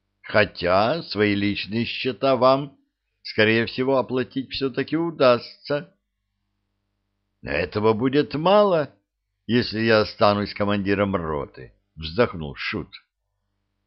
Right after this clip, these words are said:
«Генерал Блицкриг, скорее всего, постарается этого не допустить, сэр», напомнил ему Бикер. «Было бы благоразумнее с вашей стороны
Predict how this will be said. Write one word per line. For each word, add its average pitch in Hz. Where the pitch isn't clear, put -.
«Генерал 95
Блицкриг, 107
скорее 107
всего, 107
постарается 107
этого 117
не 127
допустить, 131
сэр», 87
напомнил 98
ему 131
Бикер. 62
«Было 190
бы 180
благоразумнее 147
с -
вашей 101
стороны 92